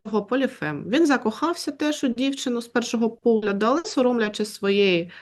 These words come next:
потворної зовнішності, не наважувався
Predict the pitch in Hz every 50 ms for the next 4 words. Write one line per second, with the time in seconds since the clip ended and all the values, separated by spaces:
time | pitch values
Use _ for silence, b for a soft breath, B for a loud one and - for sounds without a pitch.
0 | B B - - 233 226 214 226 240 240 220 214 202 208 269 311 349 - - 226
1 | 226 - - 208 220 214 - - - 190 190 202 214 247 285 320 330 311 269 220
2 | 190 180 208 226 262 277 269 220 196 196 202 - - 190 175